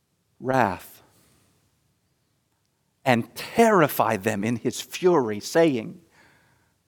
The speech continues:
"As for me, I have set my king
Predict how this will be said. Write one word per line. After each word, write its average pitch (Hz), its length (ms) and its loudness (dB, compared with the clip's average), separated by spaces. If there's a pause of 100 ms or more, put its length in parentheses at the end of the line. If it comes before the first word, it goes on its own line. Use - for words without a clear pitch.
(720)
"As 165 300 6
for 175 180 4
me, 226 540 6 (1200)
I 202 380 10
have 190 280 8
set - 460 4
my 180 440 8
king 143 520 -2